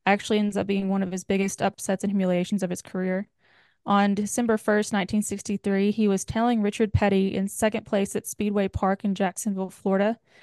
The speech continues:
The track was rutted and Pet-, Petty's steering column was damaged, allowing Scott to take the lead. Uh, that race was like, it was taking out cars left and right 'cause there were a bunch of ruts on the track.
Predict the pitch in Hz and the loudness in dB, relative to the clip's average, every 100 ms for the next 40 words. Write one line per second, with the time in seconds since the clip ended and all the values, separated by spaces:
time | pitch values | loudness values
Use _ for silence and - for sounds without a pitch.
0 | - _ - 190 226 214 220 196 208 196 | -20 _ -8 -2 4 4 2 0 2 4
1 | 208 202 - 196 185 202 - - - 220 | 2 0 -2 -2 0 0 -2 -4 0 0
2 | 214 - 214 208 208 208 202 190 185 190 | 0 -2 0 0 2 0 2 0 0 0
3 | 202 233 220 196 190 196 190 - 202 - | 2 0 2 2 2 2 0 0 0 -2
4 | 220 185 202 185 185 208 220 _ - _ | -4 -6 -4 -4 -2 -4 -6 _ -20 _
5 | - 180 170 - - 196 - _ - - | -2 0 0 -2 2 2 2 _ -14 -2
6 | 190 185 - 202 185 185 175 - - _ | 2 2 -2 -4 -2 -2 -2 -6 -20 _
7 | _ _ _ 208 202 196 208 190 196 185 | _ _ _ 0 0 0 -4 -2 -2 -2
8 | - 175 170 175 - 185 175 - 190 180 | -4 -6 -4 -6 -6 -6 -6 -6 -8 -6
9 | 180 185 190 180 - 196 202 214 214 | -4 -6 -6 -8 -6 -8 -4 -4 -4